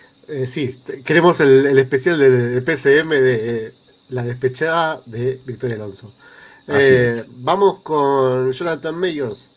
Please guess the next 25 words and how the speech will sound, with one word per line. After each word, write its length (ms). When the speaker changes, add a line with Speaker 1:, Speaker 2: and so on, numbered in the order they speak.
Speaker 1:
Qué 120
Speaker 2:
Vamos 240
con 120
el 60
Speaker 1:
quilombo, 200
¿no? 40
Speaker 2:
capítulo 440
más 300
negro 400
en 80
la 80
historia 320
de 80
Marvel, 540
Tomás, 240
Speaker 1:
Pero, 200
Speaker 2:
buenísimo. 440
Speaker 1:
¿más 160
negro 200
que 60
la 80
muerte 260
de, 340
de 560
T'Challa? 600